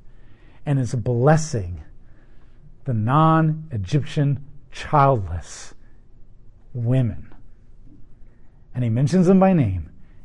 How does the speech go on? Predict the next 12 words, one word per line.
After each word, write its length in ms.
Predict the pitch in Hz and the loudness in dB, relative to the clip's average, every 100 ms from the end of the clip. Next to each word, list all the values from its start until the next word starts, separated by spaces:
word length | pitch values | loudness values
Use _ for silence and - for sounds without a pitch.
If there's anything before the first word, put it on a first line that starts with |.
| - | -4
and 100 | 139 | 0
he 80 | 131 | 2
gives 220 | 131 120 | 2 2
them 160 | 143 - | 2 0
families 420 | 127 127 123 107 | -2 0 0 0
of 80 | 110 | 0
their 160 | 107 107 | 0 0
own. 200 | 98 78 - - - - - - - - - - - - - - - | -2 -6 -14 -20 -20 -20 -20 -20 -20 -20 -20 -20 -20 -20 -20 -20 -8
And 100 | 117 | -4
he 60 | 113 | -2
blesses 500 | 113 101 - 95 82 | -2 -4 -6 -12 -12
them. 160 | 71 | -14